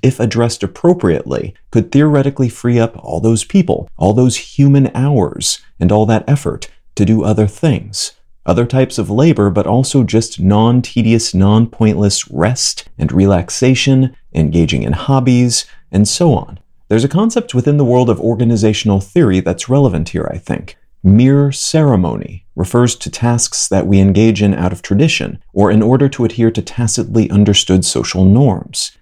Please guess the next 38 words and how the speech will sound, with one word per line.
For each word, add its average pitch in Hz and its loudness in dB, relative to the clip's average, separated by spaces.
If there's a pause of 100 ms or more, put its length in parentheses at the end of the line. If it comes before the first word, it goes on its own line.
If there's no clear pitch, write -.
(120)
When 98 2
we 110 4
write 123 0 (220)
elaborate 120 0
and 92 -2
polite 101 0
emails - 0
and 90 0
respond 127 0 (120)
to 104 -2
the 85 -2
same, 147 -2 (220)
you 104 2
could 123 2
argue 139 4
we 120 0
are 120 2
often 110 0
engaging 110 4
in 98 4
mere 98 4
ceremony 90 0
because 117 0
it 127 2
would 120 0
be 143 4
more 139 4
efficient - -4 (200)
to - 0
simply 135 0
transmit 123 0
information, 131 0 (180)
questions, 113 -2
commands, 107 2
sharing 62 -4
data, 113 2
et - -12
cetera, - -4